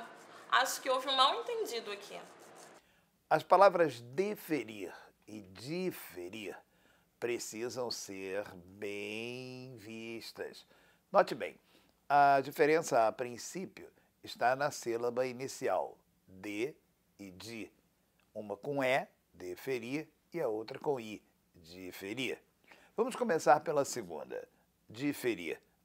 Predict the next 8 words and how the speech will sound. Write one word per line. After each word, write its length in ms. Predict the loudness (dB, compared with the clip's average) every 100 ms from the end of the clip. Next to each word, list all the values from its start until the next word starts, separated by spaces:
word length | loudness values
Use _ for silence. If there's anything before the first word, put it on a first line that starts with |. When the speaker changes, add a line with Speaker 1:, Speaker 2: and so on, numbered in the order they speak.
| -4
Speaker 2:
Aqui 200 | -2 -4
tem 280 | -4 -4
D 320 | -6 -4 -4 -4 _
I. 260 | -12 -12 -12 _ _ _ _ _ 2
É 180 | 6 6
uma 220 | 6 -2
forma 640 | 0 2 2 -2 -4 -4
sig-, 720 | -4 -10 -16 -16 -14 -14 -16